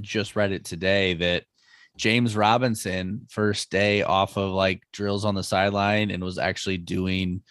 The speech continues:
reps on the field the whole day, was with, uh, first team. So that throws a little bit more of a question mark, I feel like,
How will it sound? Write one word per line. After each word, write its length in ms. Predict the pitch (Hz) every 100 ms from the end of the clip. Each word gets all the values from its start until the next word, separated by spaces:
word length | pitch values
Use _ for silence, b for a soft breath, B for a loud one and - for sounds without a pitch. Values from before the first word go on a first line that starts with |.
| b b -
reps 280 | 101 98 -
on 200 | 110 104
the 80 |
field 560 | 98 - 110 107 98 90 -
the 140 | 92
whole 240 | 95 101 101
day, 180 | 98 110
was 240 | 101 101
with, 260 | 98 95 -
uh, 240 | 92 92
first 380 | - 98 95 -
team. 460 | 123 123 117 113 - _ _ _ _ _ -
So 360 | - 95 95
that 260 | 92 101 -
throws 320 | 113 110 107
a 60 | 104
little 440 | 101 113 143 170 170
bit 180 | 180
more 320 | 147 143 151 165
of 80 |
a 80 | 143
question 500 | 117 - 151 - 233
mark, 320 | - 95 98
I 120 | 92 95
feel 160 | 87
like, 180 | 95